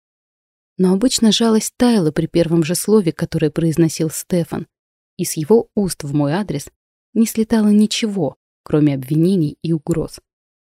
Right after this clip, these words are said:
В общем, мне не доставляло удовольствия общаться с королём. «Я бы показала вам, как это делается», нехотя продолжила я. Но к планшету, который появился из ниоткуда,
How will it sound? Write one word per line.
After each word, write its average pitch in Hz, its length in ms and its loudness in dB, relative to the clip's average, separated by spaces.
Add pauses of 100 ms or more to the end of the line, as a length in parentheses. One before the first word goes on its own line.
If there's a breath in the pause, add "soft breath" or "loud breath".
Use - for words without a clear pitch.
(600)
В 233 100 0
общем, 262 500 4 (120)
мне 262 280 8
не 247 120 8
доставляло 233 540 2
удовольствия 156 560 0
общаться - 400 -8
с - 80 -10
королём. 165 500 -2 (1200)
«Я 240 220 6
бы 226 240 4
показала 254 540 2
вам, 160 180 4
как - 240 -4
это 190 160 0
делается», 170 640 0 (460)
нехотя 175 460 -2
продолжила 151 520 -4
я. 151 260 -6 (880)
Но 233 220 4
к - 100 -18
планшету, 220 500 2
который 170 300 0
появился 175 500 2
из 190 320 -2
ниоткуда, 190 800 2